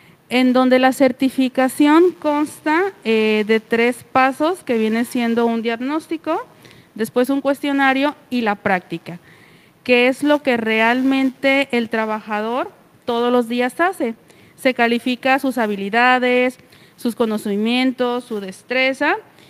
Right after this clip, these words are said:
y las actitudes, que eso es muy importante también, que es el servicio que brinda, pues en este caso, las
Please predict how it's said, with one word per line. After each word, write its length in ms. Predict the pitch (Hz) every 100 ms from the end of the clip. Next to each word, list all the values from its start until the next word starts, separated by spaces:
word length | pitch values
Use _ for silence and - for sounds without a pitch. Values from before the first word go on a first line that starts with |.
| - - -
y 300 | 285 285 320
las 220 | 277 269
actitudes, 760 | - _ _ _ 311 311 277 - - _ _ _
que 80 | -
eso 120 | 233
es 80 | 262
muy 240 | 254 247 254
importante 640 | 247 240 226 233 233 240
también, 600 | 226 220 _ - _ - - _ _ _ _ _ _ -
que 60 |
es 120 | 214
el 100 | 240
servicio 420 | 226 202 208 233 -
que 100 | 208
brinda, 420 | 202 196 208 196 - - - - - - -
pues 200 | 202 226
en 100 | 214
este 240 | 214 -
caso, 480 | _ - - 233 226
las 200 | 196